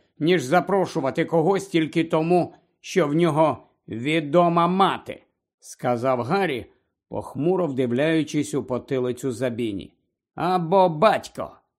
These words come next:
Він замовк на півслові. Йому в голову стрельнула думка, шалена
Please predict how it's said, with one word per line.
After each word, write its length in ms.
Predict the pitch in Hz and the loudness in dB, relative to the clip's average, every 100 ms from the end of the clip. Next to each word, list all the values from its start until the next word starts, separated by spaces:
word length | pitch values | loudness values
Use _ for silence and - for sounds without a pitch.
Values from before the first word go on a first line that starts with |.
| _ _ _ _ _ _ _ | _ _ _ _ _ _ _
Він 460 | 104 101 131 165 156 | -18 -6 -2 -2 -2
замовк 760 | 104 123 120 147 165 - - _ _ _ - | -2 -2 0 0 -2 -4 -20 _ _ _ -10
на 260 | 110 131 | -4 -4
півслові. 800 | 131 147 117 - 165 165 117 98 - _ _ _ _ _ - | -2 -2 -2 -4 0 0 0 -6 -14 _ _ _ _ _ 0
Йому 240 | 185 185 | 2 4
в 60 | 180 | 2
голову 480 | 127 175 202 139 135 | 2 4 4 2 0
стрельнула 640 | - - 202 190 190 185 | -2 0 2 2 4 4
думка, 460 | 147 196 214 120 127 | 4 2 0 -2 -6
шалена 720 | - 151 139 180 226 151 104 | -2 0 2 2 2 -2 -4